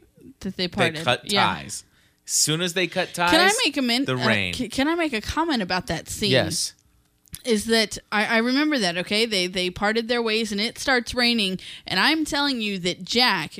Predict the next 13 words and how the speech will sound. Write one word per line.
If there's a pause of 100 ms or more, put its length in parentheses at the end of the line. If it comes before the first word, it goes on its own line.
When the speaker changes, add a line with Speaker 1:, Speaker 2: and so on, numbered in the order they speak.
Speaker 1:
got
soaking
wet
faster
than (180)
any
of
those
other
people
that
they
showed.